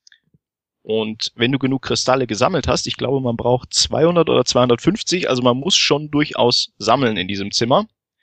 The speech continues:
dann kannst du da den Meteorschauer freischalten. Das ist auch so ein Zauber und der ist extrem mächtig. Und wenn du damit dann in die nächste Stadt gehst, dann gibt's ganz oben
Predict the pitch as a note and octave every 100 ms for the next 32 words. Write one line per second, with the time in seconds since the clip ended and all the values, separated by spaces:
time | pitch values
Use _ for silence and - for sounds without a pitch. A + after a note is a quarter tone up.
0 | _ _ _ _ _ A2 D#3+ D3+ A#2+ C#3+
1 | - C#3+ A#2+ - - A2+ A2+ A2 _ -
2 | B2 - A#2+ C3+ D3+ - - - - -
3 | - - - - - - - - - A#2+
4 | C#3 D3 - G#2 - - A#2 F3+ B3 _
5 | _ _ - - _ _ - C3 C#3 -
6 | A2+ - - - - - B2 C3+ B2 -
7 | A2+ A2+ - - - - _ _ _ -
8 | A#2 A2 G#2+ B2 A3 - A#2+ - G#2 A#2
9 | G#3 - A2+ - - - - - - A2+
10 | A2+ G#2+ - - - A#2 A2+ - A#2 A2+
11 | C#3+